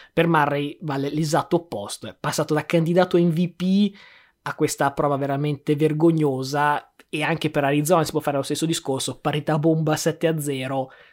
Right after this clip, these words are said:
da lì sette sconfitte nelle successive undici. Il duo Murray-Kingsbury direi che è da mettere sulla graticola forse anche di più del appena citato duo Prescott-McCarthy, che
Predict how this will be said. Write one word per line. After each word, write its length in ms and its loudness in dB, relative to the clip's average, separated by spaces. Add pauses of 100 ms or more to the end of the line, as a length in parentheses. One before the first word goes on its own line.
da 200 -2
lì 260 -2
sette 420 0
sconfitte 600 -2
nelle 180 -4
successive 600 -6
undici. 760 -2 (580)
Il 120 -2
duo 220 10
Murray-Kingsbury 1080 2
direi 280 -2
che 100 -2
è 20 2
da 140 0
mettere 380 -2
sulla 220 -2
graticola 580 0
forse 560 0
anche 260 -4
di 140 -4
più 180 -6
del 240 0
appena 440 -2
citato 500 -4
duo 440 0 (380)
Prescott-McCarthy, 1200 -2
che 300 -8